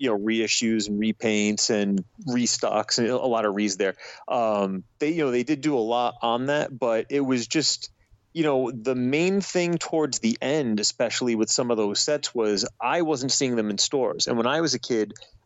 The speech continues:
I was at the toy store literally every weekend. Um, it was kinda like a tradition that my grandparents would pick me up, uh, on Saturday afternoons, and locally we had a Toys R Us, and we had a store that was big on the East Coast called Child World,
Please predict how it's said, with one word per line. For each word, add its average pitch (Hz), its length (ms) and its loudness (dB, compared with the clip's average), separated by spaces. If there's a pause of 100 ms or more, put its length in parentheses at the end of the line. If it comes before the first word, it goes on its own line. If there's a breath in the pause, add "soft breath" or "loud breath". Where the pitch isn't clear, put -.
(100)
I 127 200 2
was 139 100 2
at 131 80 -4
the - 80 -8
toy 127 240 0
store 110 400 0
literally 120 560 0
every 107 200 0
weekend. 92 500 -2
Um, 110 180 0
it 107 40 -2
was 101 100 0
kinda 123 200 0
like 113 140 2
a - 60 -6
tradition 110 380 0
that 98 200 2 (320 soft breath)
my 110 160 0
grandparents 117 640 0
would 101 280 0
pick 127 200 0
me 110 160 2
up, 107 260 -2 (120)
uh, 101 220 2
on 107 140 -2
Saturday 107 420 0
afternoons, 101 760 0
and 104 380 2 (140)
locally 113 420 2
we 101 140 0
had 101 160 0
a 90 60 2
Toys 117 340 0
R 110 100 0
Us, 104 240 0 (320 soft breath)
and 123 160 0
we 110 120 0
had 107 240 0
a - 20 -2
store 110 380 0
that 98 120 0
was 101 280 0
big 110 240 0
on 101 100 0
the 101 120 -4
East 117 140 0
Coast - 220 -2
called 92 200 -4
Child 117 460 0
World, 69 300 -4